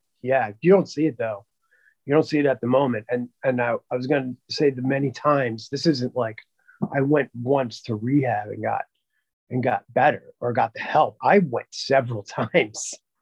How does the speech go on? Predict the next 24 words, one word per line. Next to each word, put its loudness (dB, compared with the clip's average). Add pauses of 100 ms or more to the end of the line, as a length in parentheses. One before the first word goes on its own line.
(240)
several 0
times. 0
You -4
know, -2
I 2
looked 0
at 0
it -12
like -6
this 0
was -8
my -2
life. 2 (180)
My 2
life 0
was -6
gonna -4
be -4 (720)
this -2
hustle 0
of -6
self-medicating 0
and -4
not 0